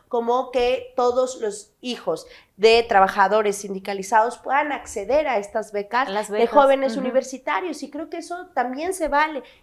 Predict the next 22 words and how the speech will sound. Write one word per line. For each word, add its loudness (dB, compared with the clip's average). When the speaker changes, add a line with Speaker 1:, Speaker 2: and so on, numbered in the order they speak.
Speaker 1:
y -16
que 0
también -4
puedan -4
tener -10
en -10
su -16
momento -4
Speaker 2:
Claro, 0
Speaker 1:
su 6
aumento 2
Speaker 2:
ujú. -4
Speaker 1:
salarial, -2
porque -8
hoy 2
tenemos -2
que -14
tener -6
esa -4
altura -4
de -6
miras -2